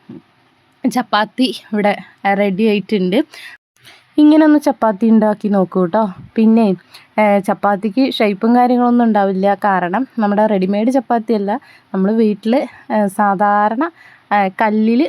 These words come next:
പരത്തിയെടുത്ത ചപ്പാത്തിയാണ് ട്ടോ. അപ്പോൾ അത്രയും റൗണ്ടേ വരുള്ളൂ. അങ്ങനെ ദാ ഞാൻ ചപ്പാത്തി രാവിലെ ഇഷ്ടം ചായയൊക്കെ കുടിക്കുകയാണ് ട്ടോ.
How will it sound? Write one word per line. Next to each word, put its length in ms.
പരത്തിയെടുത്ത 760
ചപ്പാത്തിയാണ് 600
ട്ടോ. 140
അപ്പോൾ 180
അത്രയും 420
റൗണ്ടേ 400
വരുള്ളൂ. 480
അങ്ങനെ 260
ദാ 180
ഞാൻ 240
ചപ്പാത്തി 560
രാവിലെ 460
ഇഷ്ടം 400
ചായയൊക്കെ 520
കുടിക്കുകയാണ് 580
ട്ടോ. 180